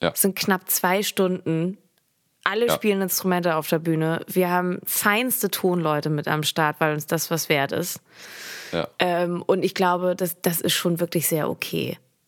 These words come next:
Speaker 1: Ja, also, ja,
Speaker 2: Ja,
Speaker 1: mehr als okay,
Speaker 2: also
Speaker 1: glaub
Speaker 2: das,
Speaker 1: ich, ja.
Speaker 2: das, da muss man, muss man schon sagen. Also das Einzige ist, dass einem sagt so, „Mensch, mir gefällt die Musik nicht, aber da kann ich nichts gegen machen.“
Speaker 1: Nee,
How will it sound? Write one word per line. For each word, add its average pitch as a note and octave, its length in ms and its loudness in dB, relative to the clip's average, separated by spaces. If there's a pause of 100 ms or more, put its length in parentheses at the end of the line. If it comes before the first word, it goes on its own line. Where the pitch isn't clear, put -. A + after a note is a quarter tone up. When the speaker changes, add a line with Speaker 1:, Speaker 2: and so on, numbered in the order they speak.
(300)
Speaker 1:
Ja, E2+ 160 -2 (320)
also, E2+ 380 0 (120)
ja, F2 160 -2
Speaker 2:
Ja, F3+ 80 4
Speaker 1:
mehr E3 120 2
als - 140 -4
okay, - 160 -16
Speaker 2:
also F#3+ 160 0
Speaker 1:
glaub F#3+ 40 -4
Speaker 2:
das, F#3+ 140 0
Speaker 1:
ich, - 260 0
ja. C#3 80 -2
Speaker 2:
das, - 160 2
da F#3 100 2
muss F#3+ 160 0
man, F#3+ 220 0
muss G3 160 2
man F#3+ 120 4
schon F3 180 0
sagen. E3+ 320 2
Also F3 220 2 (200)
das F3+ 120 0
Einzige G#3+ 420 0
ist, G3+ 140 -4
dass F#3+ 140 0
einem F#3 200 2
sagt F#3 200 -2
so, F#3 140 0 (240)
„Mensch, F#3+ 180 0
mir G3+ 100 2
gefällt F#3 280 0
die F3+ 60 -2
Musik F3+ 300 0
nicht, F#3 160 2
aber E3 120 2
da F3 100 2
kann F#3+ 160 0
ich F#3+ 60 2
nichts F3+ 240 -2
gegen F3 200 2
machen.“ D#3 360 -2 (420)
Speaker 1:
Nee, F#2 240 2